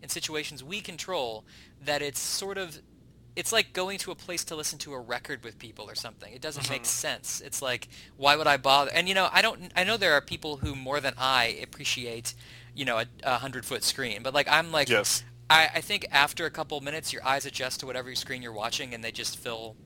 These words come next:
Speaker 1: your vi-, field of vision anyway. So
Speaker 2: Mm-hmm.
Speaker 1: I am fine watching that in television. I, I, I don't know, I can respect a well,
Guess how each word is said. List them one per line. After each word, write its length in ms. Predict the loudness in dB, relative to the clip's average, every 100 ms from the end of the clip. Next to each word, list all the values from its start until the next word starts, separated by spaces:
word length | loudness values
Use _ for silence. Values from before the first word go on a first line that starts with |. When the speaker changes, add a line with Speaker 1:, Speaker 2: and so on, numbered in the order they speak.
| -20 -16
Speaker 1:
your 120 | -12
vi-, 160 | -10
field 220 | -8 -8 -8
of 60 |
vision 240 | -8 -8 -4
anyway. 480 | -4 0 -2 -2 -12 -20 -20 -20
So 200 | -8 -2
Speaker 2:
Mm-hmm. 80 | 2
Speaker 1:
I 500 | 4 2 -2 -10 -14
am 100 | -12
fine 320 | -4 -4 -4
watching 240 | -8 -10 -8
that 100 | -10
in 60 |
television. 420 | -8 -8 -8 -10 0
I, 260 | 2 2 -4 -20 -16 -12 0
I, 80 | 2
I 60 | 4
don't 80 | 4
know, 60 |
I 180 | 6 4
can 180 | 4 -8 -8
respect 600 | -4 -4 0 0 0 -6
a 80 | -4
well, 480 | -2 0 0 -4